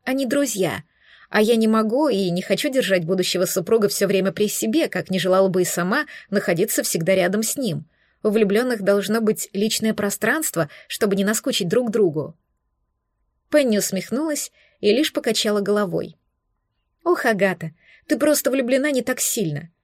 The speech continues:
Мне всегда казалось, что когда ты влюблён, то жаждешь каждую секунду проводить рядом с любимым", заметила она, но тут же добавила:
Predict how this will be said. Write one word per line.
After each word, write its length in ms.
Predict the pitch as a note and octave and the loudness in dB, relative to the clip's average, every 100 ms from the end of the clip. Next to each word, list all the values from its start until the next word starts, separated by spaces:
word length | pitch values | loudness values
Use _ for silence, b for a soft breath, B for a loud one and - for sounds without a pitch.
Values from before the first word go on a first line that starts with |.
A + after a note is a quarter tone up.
| _ | _
Мне 140 | A3 A#3 | 0 2
всегда 300 | - A3 A3+ | 2 2 2
казалось, 420 | A3 C4 C#4 A#3+ - | 2 2 2 0 -4
что 160 | - | -4
когда 240 | A3+ A3 A#3+ | -2 0 2
ты 120 | A3+ | 2
влюблён, 480 | G#3 G3 A3+ D4+ E3 B B - | 2 2 2 0 -2 B B -2
то 100 | A3 | 0
жаждешь 440 | B3+ A3+ A3 - | 0 2 0 2
каждую 340 | D#4 C#4+ C4 | 0 0 0
секунду 400 | - C#4+ E4 A#3 | -2 -2 0 0
проводить 420 | - G3+ G#3 G#3 G#3+ | 2 0 2 2 2
рядом 280 | G#3+ G#3 | 0 0
с 120 | G#3 A#3+ | -2 -2
любимым", 520 | B3 G3 D#3+ C#3 - _ _ _ _ _ | -2 -2 -4 -6 -14 _ _ _ _ _
заметила 540 | F3+ A#3 A3+ - F#3+ | 0 2 2 2 2
она, 180 | F#3 D4+ | 2 2
но 140 | D4+ | 0
тут 180 | A#3+ C4 | 0 -2
же 120 | A3 | 0
добавила: 600 | A3+ A3+ G#3 E3 C#3+ C#3 | 0 0 0 -2 -4 -8